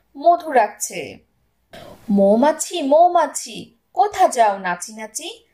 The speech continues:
দাঁড়াও না একবার ভাই, ওই ফুল ফোটে বনে,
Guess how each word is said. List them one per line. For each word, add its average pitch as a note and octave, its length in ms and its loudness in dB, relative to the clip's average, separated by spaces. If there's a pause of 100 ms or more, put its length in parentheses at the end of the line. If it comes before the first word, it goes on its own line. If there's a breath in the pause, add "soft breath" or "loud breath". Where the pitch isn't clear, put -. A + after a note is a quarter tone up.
(220)
দাঁড়াও D#4+ 500 4
না A3+ 100 -2
একবার F#3 720 -2
ভাই, G#3 500 -4 (800)
ওই D4 340 6
ফুল C#4+ 360 -4
ফোটে G#3 360 -6
বনে, F#3+ 460 0